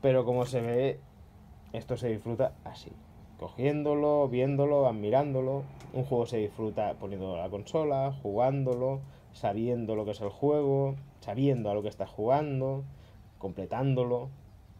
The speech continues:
Es la diferencia entre alguien que puede hablar de ese juego, puede hablar de estas tarjetas,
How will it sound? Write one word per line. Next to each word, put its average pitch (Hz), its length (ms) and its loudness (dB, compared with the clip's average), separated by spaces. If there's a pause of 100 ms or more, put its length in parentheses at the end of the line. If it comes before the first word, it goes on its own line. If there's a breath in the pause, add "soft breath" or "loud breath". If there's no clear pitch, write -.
(1160 loud breath)
Es 143 100 2
la 151 100 6
diferencia 139 560 2
entre 110 260 0
alguien 113 260 0
que 110 140 -2
puede 135 420 4
hablar 123 640 2
de 101 220 -6
ese 110 140 -6
juego, 127 420 2
puede 92 240 -4
hablar 71 240 -6 (100)
de 69 80 -16
estas - 240 -18
tarjetas, 131 760 -4